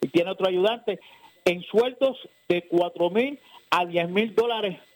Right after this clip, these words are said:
que fluctúan? Eso no es razonable, eso no es justo. Entonces, el reclamo del compañero bombero, el reclamo del, del maestro, es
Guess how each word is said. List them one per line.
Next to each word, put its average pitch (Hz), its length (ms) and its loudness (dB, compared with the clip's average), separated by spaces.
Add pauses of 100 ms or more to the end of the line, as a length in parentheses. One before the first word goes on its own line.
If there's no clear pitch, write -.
(260)
que 185 140 0
fluctúan? 185 560 0 (420)
Eso 285 360 0
no 208 120 -4
es 175 60 0
razonable, 147 800 0 (260)
eso 277 360 0
no 190 100 -2
es 147 60 0
justo. 147 540 0 (1300)
Entonces, 190 560 0 (460)
el 185 180 2
reclamo 208 560 0
del 269 180 0 (160)
compañero 202 500 0
bombero, 185 600 0
el 160 120 2
reclamo 185 440 0
del, 220 160 -2 (340)
del 165 200 0
maestro, 156 580 0 (1200)
es 220 200 0